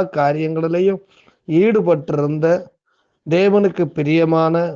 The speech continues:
ஊழியர்களுக்கும் பிரியமான நல்லதொரு குடும்பமாயிருந்தது. அப்போஸ்தலர் நான்காம் அதிகாரம் முப்பத்தி நான்காம் வசனத்தின்படி ஊழியம் செய்யும்படியாய் தீர்மானம் எடுத்துக்கொண்ட நல்லதொரு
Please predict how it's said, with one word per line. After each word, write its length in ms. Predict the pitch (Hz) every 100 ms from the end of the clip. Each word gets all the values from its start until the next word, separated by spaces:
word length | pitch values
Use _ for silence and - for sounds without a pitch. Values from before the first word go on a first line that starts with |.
| - _ 131
ஊழியர்களுக்கும் 880 | 170 214 208 190 170 160 151 185 151
பிரியமான 600 | 151 160 165 165 175 190
நல்லதொரு 540 | 147 143 160 170 180 175
குடும்பமாயிருந்தது. 1000 | 151 143 143 135 127 127 113 110 104 - _ _ _ _ _ _ _
அப்போஸ்தலர் 680 | 160 151 226 214 226 214 202
நான்காம் 500 | 185 180 190 214 220
அதிகாரம் 600 | 190 175 175 175 175 185
முப்பத்தி 420 | 165 170 165 175
நான்காம் 540 | 165 160 180 180 170 156
வசனத்தின்படி 880 | 151 170 156 151 151 139 139 165 135 - _ _ _ _
ஊழியம் 540 | 170 196 240 247 247 214
செய்யும்படியாய் 840 | - 196 185 175 175 170 175 190 160
தீர்மானம் 680 | - 220 233 226 220 214 196
எடுத்துக்கொண்ட 640 | 175 165 170 165 175 160 185
நல்லதொரு 520 | 170 151 156 156